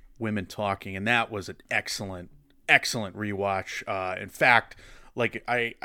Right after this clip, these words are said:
I'm upset that I didn't do that before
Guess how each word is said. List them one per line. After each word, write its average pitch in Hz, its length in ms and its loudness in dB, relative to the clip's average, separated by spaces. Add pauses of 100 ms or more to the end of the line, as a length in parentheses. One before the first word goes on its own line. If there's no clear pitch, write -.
(160)
I'm 127 160 -4
upset 165 600 2
that 127 240 4
I 117 100 0
didn't 135 420 -2
do 131 200 -2
that 123 320 0
before 123 580 2